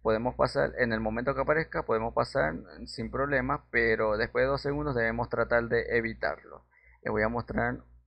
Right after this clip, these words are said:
eh, varias formas en las que lo evitamos, ya que a veces se pone un poco difícil si hacemos clics lejanos. Saben que nuestro personaje es, eh, los movimientos pueden ser un poco impredecibles, pero si hacemos clic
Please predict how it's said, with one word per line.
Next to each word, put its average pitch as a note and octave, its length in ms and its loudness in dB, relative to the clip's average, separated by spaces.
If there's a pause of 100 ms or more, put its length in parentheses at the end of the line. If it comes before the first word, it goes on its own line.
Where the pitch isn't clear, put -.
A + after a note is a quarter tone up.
(260)
eh, A2 260 -2
varias A2+ 260 2
formas B2 240 -4
en A2+ 60 -2
las A2+ 100 -2
que A2+ 80 -4
lo A2+ 140 0
evitamos, A#2 760 -4
ya - 160 -6
que G#3+ 260 -2
a - 80 0
veces A#2+ 220 0
se C#3 80 -4
pone C3+ 240 -2
un C3 80 -6
poco C#3 200 -2
difícil C#3 420 -4
si B2 80 -2
hacemos A#2 400 -6
clics A#2+ 500 -6 (300)
lejanos. A#2 600 -2 (280)
Saben A2+ 280 0
que A2+ 160 2
nuestro A2+ 320 -4
personaje A2+ 520 -4
es, - 400 -18 (240)
eh, A#2 280 2
los A#2 140 0
movimientos A2+ 480 -2
pueden A#2+ 220 -2
ser B2+ 100 -8
un B2 140 -8
poco A#2+ 200 -4
impredecibles, A2 880 -4 (460)
pero - 160 -6
si - 80 -6
hacemos A2+ 380 -4
clic C3+ 320 -6